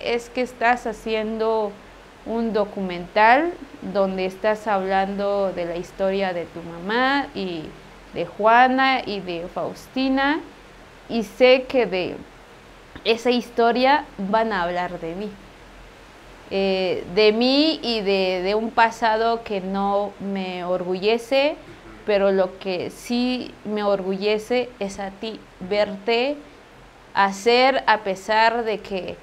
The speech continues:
eh, te ha costado muchísimo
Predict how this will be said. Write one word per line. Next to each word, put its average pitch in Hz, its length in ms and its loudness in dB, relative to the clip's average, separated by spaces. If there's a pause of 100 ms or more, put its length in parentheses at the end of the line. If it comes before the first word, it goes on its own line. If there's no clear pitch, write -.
(540)
eh, 185 640 0 (1900)
te 220 80 6
ha 233 140 10
costado 233 460 6
muchísimo 254 920 -2